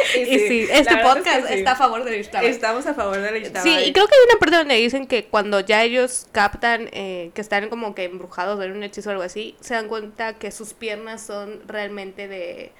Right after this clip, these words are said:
Speaker 2: de chivo. O sea, no tiene piernas
Speaker 1: Ujú.
Speaker 2: humanas, sino que
Speaker 1: Ujú.
Speaker 2: son de,
Speaker 1: Sí.
Speaker 2: de como de cabra o algo
Speaker 1: Sí,
Speaker 2: así.
Speaker 1: es que igual dicen, y aquí te va la otra, la otra parte, que el, la Ixtabay y el Huay Chivo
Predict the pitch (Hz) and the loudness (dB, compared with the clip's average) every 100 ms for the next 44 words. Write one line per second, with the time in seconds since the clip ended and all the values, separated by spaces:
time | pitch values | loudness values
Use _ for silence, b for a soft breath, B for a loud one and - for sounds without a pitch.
0 | B B _ 214 214 226 196 170 - 233 | B B _ -6 -6 -10 -12 -12 -12 -10
1 | - 233 240 254 247 240 208 214 269 254 | -8 -8 -8 -8 -8 -6 -6 -4 -4 -4
2 | 247 247 202 185 175 - - - 247 277 | -6 -4 -4 -4 -8 -12 -18 -8 -6 -4
3 | 226 226 196 196 170 175 - _ - 247 | -6 -8 -8 -8 -8 -12 -16 _ -8 -6
4 | 220 220 202 180 180 175 190 180 185 226 | -4 -6 -4 -4 -2 -2 -2 -4 -6 -6
5 | 190 202 - 269 294 320 311 - 220 214 | -8 -10 -8 -6 -6 -8 -10 -10 -10 -6
6 | 208 233 269 - 277 220 - 214 208 190 | -6 -6 -12 -12 -12 -12 -14 -16 -16 -20
7 | 175 185 180 180 180 - 185 - 190 190 | -20 -20 -18 -16 -16 -16 -20 -14 -12 -12
8 | 190 190 _ _ 185 170 170 180 - 151 | -12 -18 _ _ -16 -14 -16 -18 -20 -20
9 | - B B B B B B _ _ _ | -20 B B B B B B _ _ _
10 | - 294 302 - - - 226 208 - _ | -6 -2 -2 -6 -14 -12 -8 -8 -10 _
11 | - 220 196 294 359 - 330 262 247 269 | -8 -6 -6 -8 -10 -8 -6 -4 -6 -10
12 | - 220 208 220 233 226 233 247 285 - | -16 -12 -10 -8 -10 -8 -8 -8 -12 -20
13 | _ _ _ - 277 220 208 277 | _ _ _ -8 -6 -6 -6 -6